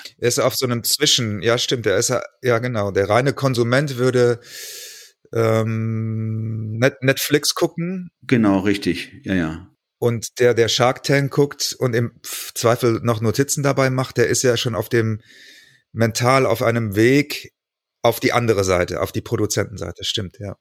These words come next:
Speaker 2: Und dann ist natürlich die Frage, äh, das hat, die wir uns gestellt haben, äh,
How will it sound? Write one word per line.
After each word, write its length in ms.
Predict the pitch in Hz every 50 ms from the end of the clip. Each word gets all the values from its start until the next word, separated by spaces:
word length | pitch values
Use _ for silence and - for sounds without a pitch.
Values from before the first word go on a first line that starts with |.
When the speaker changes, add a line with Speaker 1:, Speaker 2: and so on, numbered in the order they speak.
| _
Speaker 2:
Und 60 | -
dann 80 | 95 98
ist 100 | 110 -
natürlich 260 | - - 135 131 131
die 80 | 131 123
Frage, 600 | - - 110 107 117 127 127 127 123 120 - - - - -
äh, 220 | 127 110 110 110 101 92 - - 64 -
das 120 | - - -
hat, 340 | 123 104 - - 131 95 95
die 280 | 101 92 73 - - -
wir 200 | 98 117 143 139
uns 160 | 117 104 -
gestellt 480 | - - - - 101 90 87 90 87 -
haben, 340 | 87 82 82 85 85 - -
äh, 160 | - 71